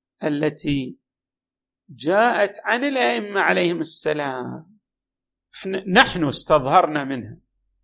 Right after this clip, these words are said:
أنها ليست بصدد النهي عما سوى دعوى الله تبارك وتعالى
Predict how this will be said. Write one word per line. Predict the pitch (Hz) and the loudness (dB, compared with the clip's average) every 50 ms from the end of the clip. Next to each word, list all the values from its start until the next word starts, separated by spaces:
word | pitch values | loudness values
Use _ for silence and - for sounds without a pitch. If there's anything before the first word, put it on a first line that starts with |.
| _ _ _ - - _ _ _ _ _ _ - | _ _ _ -20 -20 _ _ _ _ _ _ -6
أنها | 170 175 170 160 165 | -4 -2 0 0 2
ليست | 165 185 220 226 208 - 190 170 - - | 2 2 0 0 0 -2 -4 -4 -4 -6
بصدد | 151 147 - - 175 160 151 156 147 131 | -8 -6 0 0 0 2 2 0 0 -2
النهي | 139 135 139 151 175 175 165 175 180 180 - - _ _ _ _ _ _ _ _ _ _ _ _ _ _ _ _ _ _ _ _ _ _ _ _ _ _ | -6 -4 0 0 2 2 2 0 -4 -6 -10 -14 _ _ _ _ _ _ _ _ _ _ _ _ _ _ _ _ _ _ _ _ _ _ _ _ _ _
عما | - 139 147 165 208 233 233 233 226 220 214 214 220 220 220 220 220 220 220 | -10 -2 2 2 2 2 0 -4 -10 -10 -2 2 4 4 4 4 4 2 0
سوى | - - - - 233 240 240 233 220 202 185 175 170 160 | -4 -6 -8 -6 -4 -2 0 2 4 4 4 4 4 2
دعوى | 151 143 143 208 226 214 208 208 202 196 | 0 0 2 4 6 6 6 6 6 4
الله | 185 180 175 175 180 190 208 220 | 2 2 2 2 4 6 6 6
تبارك | 220 220 220 208 - 175 196 196 196 190 190 - - | 4 4 2 2 2 4 4 4 4 4 2 2 2
وتعالى | 185 185 180 170 180 180 175 175 185 185 180 180 180 180 180 180 185 | 2 4 4 2 2 2 4 4 4 4 2 0 0 -2 -4 -4 -8